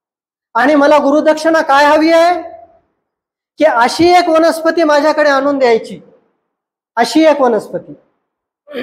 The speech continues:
की त्या वनस्पतीचा उपयोग काहीच नाही मान-,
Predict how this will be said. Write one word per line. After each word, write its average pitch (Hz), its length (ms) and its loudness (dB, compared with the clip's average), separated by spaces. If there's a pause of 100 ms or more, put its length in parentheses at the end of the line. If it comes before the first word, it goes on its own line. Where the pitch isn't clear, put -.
(1040)
की 285 360 -2
त्या 294 180 2
वनस्पतीचा 277 880 -2
उपयोग 277 400 0
काहीच 247 380 -2
नाही 214 160 -2
मान-, 175 300 -8